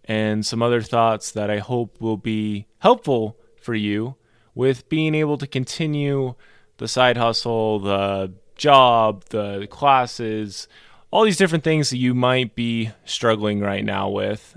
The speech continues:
and hopefully give you some insight. Get a pen and paper,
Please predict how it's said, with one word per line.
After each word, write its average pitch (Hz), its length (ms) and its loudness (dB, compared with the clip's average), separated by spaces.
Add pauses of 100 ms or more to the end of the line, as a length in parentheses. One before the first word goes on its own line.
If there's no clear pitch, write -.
and 120 120 -6
hopefully 131 520 -2
give 107 280 -6
you 110 120 -4
some 101 480 -4 (140)
insight. 110 600 -4 (480)
Get 233 120 4
a 208 40 4
pen 190 240 6
and 170 100 4
paper, 151 500 4